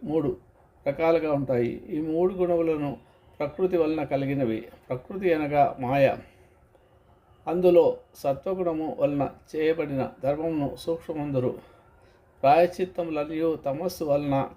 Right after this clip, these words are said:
కర్మకాండ ఎంతయు రజోగుణం వలన కలిగినవి. తిరిగి జన్మ ఇచ్చినవి తమోగుణము వలన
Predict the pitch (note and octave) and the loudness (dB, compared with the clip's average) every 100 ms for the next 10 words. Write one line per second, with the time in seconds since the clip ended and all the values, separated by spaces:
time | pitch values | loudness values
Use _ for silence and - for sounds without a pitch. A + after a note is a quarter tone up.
0 | - D#3+ E3+ - E3+ E3 D3+ D3+ C#3+ C#3+ | -12 -8 -8 -6 -6 -4 -6 -8 -6 -4
1 | C#3+ C#3+ - _ _ _ _ _ - C#3 | -4 -6 -10 _ _ _ _ _ 0 6
2 | D#3+ F3+ E3+ D#3+ D#3+ C#3 C3+ B2+ A2 - | 6 6 2 -6 -4 -2 -2 -2 -4 -10
3 | - C#3+ C3+ C3 A2 F#2+ - - _ _ | -12 -8 -6 -4 -4 -6 -12 -20 _ _
4 | _ _ _ _ - D3 F#3 F#3 C#3 D3+ | _ _ _ _ -4 0 2 2 0 -2
5 | E3+ E3 C#3+ - D3 C#3 C3 - - C3 | -2 -4 -6 -10 -6 -2 -4 -6 -6 -4
6 | D3 D#3+ D3 C3+ B2+ - - - - D3+ | -4 -4 -2 -2 -2 -6 -20 -12 -6 -2
7 | C3+ C3+ | 0 -2